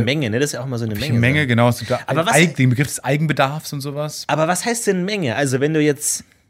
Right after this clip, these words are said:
Speaker 2: vi-, viele kleine Mengen hast.
Speaker 1: Ist das deine Menge, ja. Die fasst
Speaker 2: Dann
Speaker 1: du schon
Speaker 2: ist es
Speaker 1: zusammen als Ge-,
Speaker 2: al-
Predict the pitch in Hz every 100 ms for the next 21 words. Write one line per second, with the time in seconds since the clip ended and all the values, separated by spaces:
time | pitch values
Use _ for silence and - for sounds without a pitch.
0 | _ _ - 110 - - - 190 - -
1 | - 240 226 - - 165 - 185 160 165
2 | 170 131 107 98 92 92 - - _ _
3 | _ _ _ _ _ 123 - 113 - 110
4 | 104 98 92 85 82 101 - _ _ _
5 | - 107 123 135 151 113 110 101 104 107
6 | 113 - - - - 127